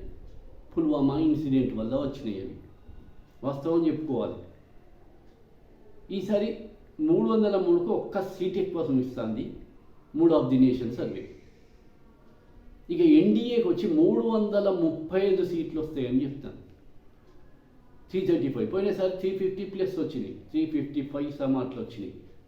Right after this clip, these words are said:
ఎన్డీఏకు. అయితే నరేంద్ర మోదీ గారు మొన్న పార్లమెంట్లో ప్రకటించిండు, బీజేపీకి వచ్చి మూడు వందల డెబ్బై సీట్లు గెలవబోతోంది, ఎన్డీఏకి వచ్చి నాలుగు వందల సీట్లు గెలవబోతాయి అని చెప్పిండు.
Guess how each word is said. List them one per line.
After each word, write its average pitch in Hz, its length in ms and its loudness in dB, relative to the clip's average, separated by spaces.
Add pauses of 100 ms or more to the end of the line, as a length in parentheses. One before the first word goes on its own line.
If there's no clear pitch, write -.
(280)
ఎన్డీఏకు. 165 500 4 (1120)
అయితే 156 200 -2
నరేంద్ర 156 440 4
మోదీ 165 260 2
గారు 165 180 2
మొన్న 156 180 2
పార్లమెంట్లో 147 600 0
ప్రకటించిండు, 135 720 -2 (1900)
బీజేపీకి 165 560 4
వచ్చి 156 280 0
మూడు 156 200 6
వందల 156 360 4
డెబ్బై 139 360 0
సీట్లు 151 340 -2
గెలవబోతోంది, 123 1000 -2 (180)
ఎన్డీఏకి 202 560 2
వచ్చి 160 340 0
నాలుగు 165 340 2
వందల 156 360 2
సీట్లు 135 280 -4
గెలవబోతాయి 123 680 -2
అని 131 160 2
చెప్పిండు. 104 340 -6